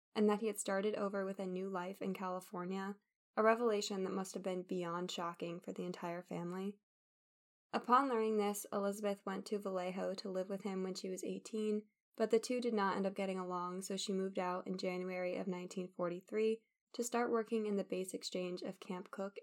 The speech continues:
in Lompoc, California. During this period, she was living with friends,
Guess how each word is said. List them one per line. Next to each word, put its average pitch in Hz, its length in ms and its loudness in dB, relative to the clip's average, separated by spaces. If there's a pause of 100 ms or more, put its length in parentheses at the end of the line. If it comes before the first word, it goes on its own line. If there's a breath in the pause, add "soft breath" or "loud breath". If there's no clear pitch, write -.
in 185 140 0
Lompoc, 180 480 -4
California. 185 720 -4 (1400)
During 262 300 2
this 269 140 -8
period, 214 420 -2
she 214 160 -2
was 214 160 -2
living 208 300 0
with 214 180 -8
friends, 196 400 -2